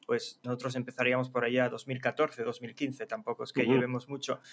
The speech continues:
Speaker 1: Pero claro, estamos en este mundillo y damos por supuesto que todo el mundo sabe lo que es el triatlón. Pero, eh, no es cierto. A mí me pasa muchas veces, hablando bien con compañeros de trabajo, amigos,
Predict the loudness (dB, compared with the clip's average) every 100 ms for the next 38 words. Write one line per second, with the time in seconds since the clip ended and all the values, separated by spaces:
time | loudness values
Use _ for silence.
0 | -20 -20 0 2 6 4 4 -2 _ -2
1 | 0 2 0 0 0 0 0 4 4 4
2 | 0 -2 -2 -2 -2 -2 -2 -4 -2 2
3 | 2 2 0 -2 -2 2 2 4 2 2
4 | 2 2 -2 0 0 2 0 0 -8 -20
5 | -20 -20 _ 4 4 2 -4 _ 2 4
6 | 2 2 0 0 0 -2 0 2 2 2
7 | -4 0 0 0 2 0 0 -2 0 0
8 | 0 0 2 0 0 -4 -6 -4 0 0
9 | 0 -2 0 2 2 2 2 2 0 -4